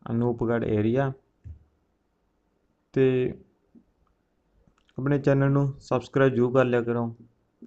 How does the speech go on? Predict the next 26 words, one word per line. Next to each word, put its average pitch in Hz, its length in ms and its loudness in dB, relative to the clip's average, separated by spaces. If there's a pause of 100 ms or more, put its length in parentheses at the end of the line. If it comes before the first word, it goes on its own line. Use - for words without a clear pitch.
(880)
ਤੇ 123 200 0
ਵੀਡੀਓ 120 280 0
ਨੂੰ 127 100 -2
ਲਾਈਕ 113 220 0
ਕਰੋ, 120 220 0
ਸ਼ੇਅਰ 117 300 -2
ਕਰੋ, 120 320 0 (220)
ਤੇ - 80 -12
ਕੁਮੈਂਟ 120 320 -2
ਕਰਕੇ 123 280 -2
ਜ਼ਰੂਰ 117 280 0
ਦੱਸੋ 120 280 -2
ਵੀਰੇ 117 160 0
ਕਿਵੇਂ 113 300 -2
ਦੀ 113 80 0
ਲੱਗਦੀ 110 320 -2
ਵੀਡੀਓ। 117 320 -4 (1200)
ਤੇ 123 200 2
ਨਵੀਂ 120 280 2
ਵੀਡੀਓ 123 240 2
ਲੈ 120 160 2
ਕੇ 123 120 0
ਫਿਰ 113 180 -4
ਤੋਂ 120 160 -2
ਹਾਜ਼ਰ 113 280 0
ਹੋਊਂਗਾ, 117 360 -2